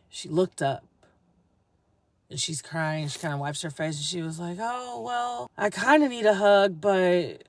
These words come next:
I'm sure I could use it, but I, I smell bad, so just, it's okay. You've already been so helpful. And I said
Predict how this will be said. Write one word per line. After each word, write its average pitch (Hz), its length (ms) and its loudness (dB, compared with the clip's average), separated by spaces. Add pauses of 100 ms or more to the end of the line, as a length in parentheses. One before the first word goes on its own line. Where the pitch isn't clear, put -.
I'm 214 140 -4
sure 285 240 6
I 269 120 8
could 254 340 0
use 254 360 -4
it, 196 300 2
but 185 460 2
I, 202 840 2 (200)
I 196 120 4
smell 196 400 2
bad, 151 340 2
so 175 300 2
just, 160 680 -2
it's 190 220 -2
okay. 180 340 0
You've 175 220 0
already 165 320 2
been 156 180 -2
so 160 160 -2
helpful. 165 400 0
And 165 100 0
I 160 100 0
said 160 420 4